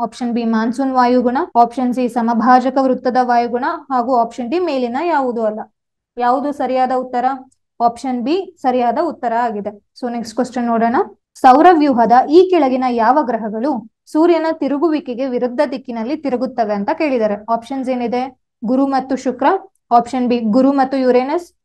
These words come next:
ಆಪ್ಷನ್ ಸಿ ಶುಕ್ರ ಮತ್ತು ಯುರೇನಸ್, ಹಾಗೂ ಆಪ್ಷನ್ ಡಿ ಮಂಗಳ ಮತ್ತು ಶುಕ್ರ. ಯಾವುದು ಸರಿಯಾದ ಉತ್ತರ ಆಗಿದ್ರೆ? ಆಪ್ಷನ್ ಸಿ ಸರಿಯಾದ ಉತ್ತರ ಅಲ್ವಾ? So ಇದರ ಜೊತೆಗೆ ನಾವು ಒಂದಷ್ಟು ಗ್ರಹಗಳ ಬಗ್ಗೆ ಮಾಹಿತಿಯನ್ನ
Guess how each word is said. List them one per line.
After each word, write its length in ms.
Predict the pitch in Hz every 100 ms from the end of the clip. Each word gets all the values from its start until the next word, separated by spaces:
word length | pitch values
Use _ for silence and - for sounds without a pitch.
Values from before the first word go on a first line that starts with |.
| _ -
ಆಪ್ಷನ್ 340 | 226 - 240
ಸಿ 160 | 240 233
ಶುಕ್ರ 280 | 262 254 277
ಮತ್ತು 260 | 277 269 285
ಯುರೇನಸ್, 560 | 262 254 254 339 381 _ _ _
ಹಾಗೂ 180 | 247 247
ಆಪ್ಷನ್ 360 | 233 226 233 240
ಡಿ 80 | 359
ಮಂಗಳ 320 | 339 247 226
ಮತ್ತು 280 | 214 214 311
ಶುಕ್ರ. 300 | 311 269 202 190 - - _ _ -
ಯಾವುದು 380 | 247 247 269 285
ಸರಿಯಾದ 400 | 277 254 269 269
ಉತ್ತರ 260 | 262 254 254
ಆಗಿದ್ರೆ? 600 | 247 233 233 240 269 _ _ -
ಆಪ್ಷನ್ 340 | 233 233 269
ಸಿ 160 | 269 277
ಸರಿಯಾದ 400 | 277 247 247 254
ಉತ್ತರ 320 | 254 254 240 240
ಅಲ್ವಾ? 440 | 220 277 277 208 _ _ _
So 220 | 285 262
ಇದರ 180 | 262 269 330
ಜೊತೆಗೆ 360 | 285 220 208 247
ನಾವು 340 | 285 285 285
ಒಂದಷ್ಟು 540 | 285 277 302 302 - 262
ಗ್ರಹಗಳ 380 | 247 262 294 320
ಬಗ್ಗೆ 260 | 277 247 359
ಮಾಹಿತಿಯನ್ನ 640 | 311 262 254 262 247